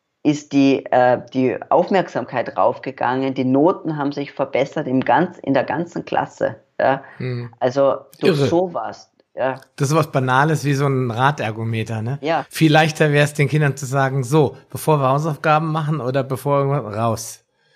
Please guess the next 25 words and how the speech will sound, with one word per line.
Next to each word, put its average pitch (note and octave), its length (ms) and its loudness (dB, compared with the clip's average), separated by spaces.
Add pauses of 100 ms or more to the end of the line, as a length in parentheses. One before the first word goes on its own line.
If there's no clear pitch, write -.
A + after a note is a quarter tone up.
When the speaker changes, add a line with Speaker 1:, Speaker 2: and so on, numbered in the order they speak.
(140)
Speaker 1:
Ja, F3 420 0
Speaker 2:
Aufs - 180 -6
Klettergerüst. B2 500 2
Speaker 1:
eigentlich D#3 160 2 (120)
sollte D3+ 80 -6
die - 120 -4
erste F3 380 0
Stunde D#3+ 600 -4
sollte C3+ 480 0
irgendeine B2+ 560 -2
Sport-, - 520 0
also B2+ 140 0
eine G#2+ 160 4
Bewegung, C#3 640 2
Spa-, - 400 -2
Spiel, D#3 400 2
sp-, - 160 -8 (580)
irgendein C3+ 300 2
Spielsport, C3+ 840 2
ja, C3+ 180 4
irgendwas C3 300 -2
wie C3 80 -6
Ball C#3 480 2
oder B2 160 -2
s-, - 200 -12